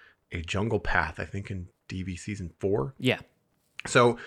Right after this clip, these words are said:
Speaker 1: when you're texturing stuff and you've got, like, your inventory is full of stuff to, to use for the texture blocks, do you have any tips for having that go quickly? Like, how do you, how do you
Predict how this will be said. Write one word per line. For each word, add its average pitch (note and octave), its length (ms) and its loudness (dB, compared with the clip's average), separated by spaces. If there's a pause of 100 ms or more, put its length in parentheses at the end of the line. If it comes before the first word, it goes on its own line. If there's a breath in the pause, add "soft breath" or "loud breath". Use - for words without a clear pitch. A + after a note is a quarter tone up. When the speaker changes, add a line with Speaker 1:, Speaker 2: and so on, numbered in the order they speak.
(140 loud breath)
Speaker 1:
when D3 140 8
you're A#3 120 8
texturing C#3 520 0
stuff F#2 340 2
and B2 120 0
you've A#2 100 0
got, C#3+ 220 2
like, A2 160 -2
your G#2 80 4
inventory G2+ 420 0
is F2 120 -6
full F2 200 -2
of E2+ 240 -4 (120)
stuff - 480 -8
to, G2 140 -12
to - 180 -8
use F2+ 160 -4
for - 80 -16
the F2+ 40 -14
texture E2+ 280 -8
blocks, - 280 -8 (320 loud breath)
do - 80 0
you A3+ 60 4
have F4+ 100 6
any D4 100 6
tips - 520 0
for - 140 -2
having C#3+ 240 4
that C3+ 140 0
go A#2+ 200 6
quickly? D3+ 480 -2 (160)
Like, - 160 -8
how A#2 220 2
do B2+ 100 0
you, A#2 480 0
how G#2 160 -2
do B2 60 0
you G#2 480 0